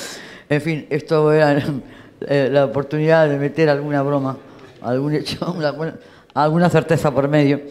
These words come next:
a esa magistral conferencia que nos ha descrito la relación entre la nobleza y la monarquía, después de todos los traumas de esa guerra de sucesión que se generó en el antiguo Reino de Valencia. Gracias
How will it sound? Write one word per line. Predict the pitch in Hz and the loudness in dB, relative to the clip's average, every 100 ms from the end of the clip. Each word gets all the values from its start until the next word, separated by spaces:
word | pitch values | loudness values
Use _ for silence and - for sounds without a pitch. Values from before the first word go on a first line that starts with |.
| - - - - - | -20 -20 -20 -12 -2
a | 147 | 2
esa | 151 | 2
magistral | 170 165 - 135 170 170 | 2 0 -2 0 2 2
conferencia | 160 135 156 160 151 165 165 - - | 2 2 2 2 2 2 2 0 -4
que | 151 | 0
nos | 139 | 2
ha | 147 | 2
descrito | 151 - - 147 120 143 - - - - _ | 0 -2 -12 -16 -14 -16 -16 -20 -20 -20 _
la | - 139 143 | 0 4 4
relación | 143 123 120 147 147 143 - | 2 0 -2 -4 -4 -4 -6
entre | 156 139 | -6 -4
la | 135 | -4
nobleza | 131 131 139 - 123 - - - - - _ | -4 -6 -6 -6 -12 -12 -20 -20 -20 -20 _
y | 185 175 | -2 2
la | 156 | 2
monarquía, | 143 147 143 143 180 196 208 - - - - - _ | 4 2 2 4 4 4 0 -12 -20 -20 -20 -20 _
después | 135 - 156 165 | -2 0 2 2
de | 147 | 2
todos | 147 151 143 | 2 2 2
los | 123 | 0
traumas | 139 143 143 143 | 0 0 0 -2
de | 127 | -2
esa | 131 131 | -4 -4
guerra | 120 127 127 127 - | -2 -2 0 -2 -6
de | 131 123 | -8 -6
sucesión | 127 156 131 - 131 123 | -4 -6 -6 -4 -6 -4
que | 127 120 | -6 -6
se | 127 | -6
generó | 120 131 117 113 - - - - - - | -4 -4 -4 -6 -12 -20 -20 -20 -20 -6
en | 127 | -2
el | 127 | 0
antiguo | 117 139 127 | 0 2 2
Reino | 117 120 113 | 0 -4 -8
de | 110 | -8
Valencia. | 104 104 - - | -8 -10 -18 -18
Gracias | 143 185 - 160 127 - | -6 -6 -4 -10 -10 -18